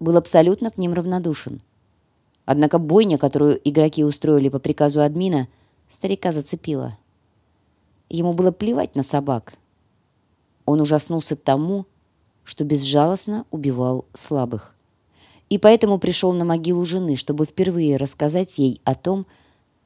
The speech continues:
чем занимался последние недели. И не просто рассказать, а исповедоваться. Признаться в том, что скрывал даже от себя. "Почему я до сих пор не ушел?" Потому что это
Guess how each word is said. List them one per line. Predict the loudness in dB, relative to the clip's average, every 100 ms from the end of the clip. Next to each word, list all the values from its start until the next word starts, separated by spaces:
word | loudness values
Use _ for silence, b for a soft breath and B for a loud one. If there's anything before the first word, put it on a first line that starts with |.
| _
чем | -2 0 0
занимался | 0 0 0 -2 -4
последние | -4 -6 -2 -2 -2 -2 -2
недели. | -4 -4 -2 -2 -6 -12 _ _ _ _ -6
И | -4
не | -4
просто | -6 -6 -2
рассказать, | -2 -2 -2 -2 -4 -6
а | -6 -6
исповедоваться. | -6 -4 -2 0 -2 -6 -12 -14 -20 _ _ _ _ _ _ _ _
Признаться | 2 2 2 -2 -2
в | -6
том, | -2 -2 -2
что | -6
скрывал | -10 -4 -2 0 -2 -4 -10
даже | -8 -4 -4 -4
от | -8
себя. | -8 -8 -6 -8 -10 _ _ _ _ _
"Почему | -14 -8 -4 0
я | 2
до | 2
сих | 2 0
пор | 0 0
не | 0
ушел?" | -2 -2 -2 -2 -10 _ _ _ _ _ _ _ _ _ _ _ _ _ _ _ _ _
Потому | -14 -8 -8
что | -6 -4
это | -4 -2 -4 -4